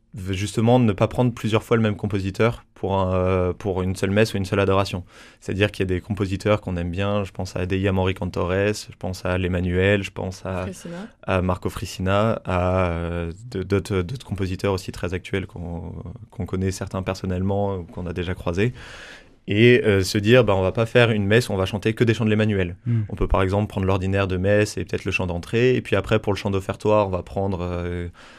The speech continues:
Speaker 1: euh, Marco Frissina, pour, euh, pour d'autres chants, on va, on va
Speaker 2: Berthier,
Speaker 1: adapter,
Speaker 2: euh,
Speaker 1: voilà.
Speaker 2: c'est bon.
Speaker 3: Hmm.
Speaker 1: C'est ça. Et, euh, et du coup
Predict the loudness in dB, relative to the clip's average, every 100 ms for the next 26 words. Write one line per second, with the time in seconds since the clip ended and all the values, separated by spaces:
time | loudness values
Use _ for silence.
0 | -20 -4 -2 0 -2 -2 -4 -6 -6 -8
1 | 0 4 4 4 0 0 0 0 0 -2
2 | -2 -2 -6 -6 -6 -4 -4 -2 0 0
3 | 0 0 0 2 0 -2 -4 -4 -6 -12
4 | -14 -14 -18 -20 -8 -4 -4 -6 -6 -4
5 | -4 0 4 4 2 0 -2 0 0 0
6 | -2 -2 -2 -4 -6 -6 -4 0 0 -2